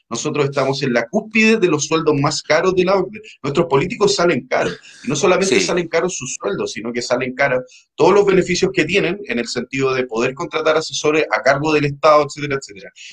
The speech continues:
Speaker 1: Y en esa lógica,
Speaker 2: Millones
Speaker 1: yo
Speaker 2: de
Speaker 1: soy
Speaker 2: pesos en
Speaker 1: partidario
Speaker 2: celulares, millones de pesos en
Speaker 1: Millones.
Speaker 2: celulares,
Speaker 1: Catorce
Speaker 2: millones.
Speaker 1: palos en celulares, catorce
Speaker 2: En
Speaker 1: palos
Speaker 2: celulares,
Speaker 1: mensuales.
Speaker 2: en celulares.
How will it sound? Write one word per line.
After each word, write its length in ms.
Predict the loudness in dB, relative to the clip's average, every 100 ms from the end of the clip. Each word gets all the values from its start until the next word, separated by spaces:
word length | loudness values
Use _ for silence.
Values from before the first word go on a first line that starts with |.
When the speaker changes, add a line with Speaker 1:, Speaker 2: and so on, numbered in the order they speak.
| -8
Speaker 1:
Y 140 | -2
en 80 | 2
esa 180 | 2 4
lógica, 240 | 4 4
Speaker 2:
Millones 300 | 2 2 2
Speaker 1:
yo 40 | 0
Speaker 2:
de 60 |
Speaker 1:
soy 80 | 0
Speaker 2:
pesos 120 | 0 0
en 20 |
Speaker 1:
partidario 260 | 0 2 2
Speaker 2:
celulares, 640 | 2 2 2 2 0 -4 -10
millones 600 | -12 -4 0 0 -2 -4
de 80 | 0
pesos 140 | 2
en 60 | 2
Speaker 1:
Millones. 180 | -2 -4 -8
Speaker 2:
celulares, 460 | -12 -12 -6 -6 -2
Speaker 1:
Catorce 440 | -2 0 0 2 2
Speaker 2:
millones. 220 | 2 2
Speaker 1:
palos 340 | 0 0 -2
en 120 | -4 -4
celulares, 800 | -2 0 2 2 0 -8 -10 -4
catorce 360 | -2 0 -2 0
Speaker 2:
En 40 |
Speaker 1:
palos 220 | 2 2
Speaker 2:
celulares, 460 | 0 0 2 2 0 -4
Speaker 1:
mensuales. 280 | -8 -14 -18
Speaker 2:
en 140 | -18 -16
celulares. 880 | -12 -10 -10 -6 -2 -2 -4 -16